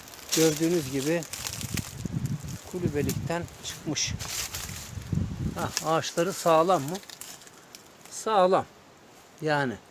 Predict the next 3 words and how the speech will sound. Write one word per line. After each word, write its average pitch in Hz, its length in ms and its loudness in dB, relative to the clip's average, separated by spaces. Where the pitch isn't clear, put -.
Tadilat 180 520 8
yapılıp 160 360 6
burada 143 300 6